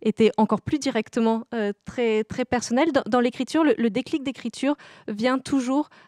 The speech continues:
d'un, de, de, de quelque chose de sentimental. Il y a be-, il y a besoin de, de s'accrocher, euh, vraiment à, à, à son sujet. Euh, j'imagine que pour y passer cinq ans, justement, il faut, au-delà de ça, euh, vraiment, euh, voilà, se, se plonger complètement et être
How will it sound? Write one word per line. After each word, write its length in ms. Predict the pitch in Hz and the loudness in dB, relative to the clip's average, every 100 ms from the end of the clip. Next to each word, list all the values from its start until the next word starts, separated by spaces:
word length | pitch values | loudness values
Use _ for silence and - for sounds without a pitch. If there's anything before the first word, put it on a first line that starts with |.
| - | -8
d'un, 400 | 214 233 220 214 | -2 0 2 0
de, 220 | 208 - | 0 -2
de, 240 | 196 196 - | -2 -2 0
de 140 | 208 | -2
quelque 240 | 254 220 | -2 0
chose 120 | 302 262 | 0 0
de 80 | |
sentimental. 680 | 233 240 - 240 220 220 226 | 0 -2 0 2 2 2 0
Il 60 | 226 | 2
y 60 | 226 | 2
a 40 | |
be-, 140 | 202 226 | 2 2
il 40 | |
y 40 | 233 | 2
a 40 | |
besoin 260 | 214 233 277 | 2 0 2
de, 240 | 247 226 | 4 2
de 160 | 190 220 | 2 0
s'accrocher, 680 | 247 254 - 240 - 262 - - - - | 0 -4 -2 -2 0 -4 -4 -18 -12 -2
euh, 140 | 226 | 2
vraiment 380 | 202 226 233 254 | 2 2 4 4
à, 140 | 247 226 | 4 4
à, 160 | 226 220 | 0 0
à 100 | 233 | 0
son 180 | 214 247 | 0 0
sujet. 440 | - - 214 240 269 - - - | -2 -2 0 0 0 -8 -12 -4
Euh, 100 | 202 | -2
j'imagine 360 | 208 202 226 | 0 2 2
que 100 | 220 | 0
pour 180 | 208 214 | -2 0
y 60 | 202 | 0
passer 420 | 202 - 226 208 | 0 0 2 2
cinq 360 | - 226 208 247 | 0 -2 0 2
ans, 140 | 240 | 0
justement, 460 | 208 - 220 214 226 | 0 -2 2 4 2
il 120 | 202 | 2
faut, 220 | - 226 - - - | 2 2 2 -10 0
au-delà 280 | 202 202 202 | 2 2 2
de 120 | 208 | 2
ça, 240 | - 226 - - - | 2 0 0 -16 -2
euh, 200 | 208 190 | 2 2
vraiment, 420 | 175 202 220 226 | 2 4 4 4
euh, 140 | 196 180 - - - | 4 2 -2 -12 -2
voilà, 180 | 233 214 | 2 2
se, 140 | - | 0
se 140 | 196 208 | -4 -4
plonger 320 | 214 196 208 | 0 0 -2
complètement 540 | 190 208 220 226 226 | -4 -4 2 2 4
et 60 | 214 | 4
être 220 | 190 - | 2 0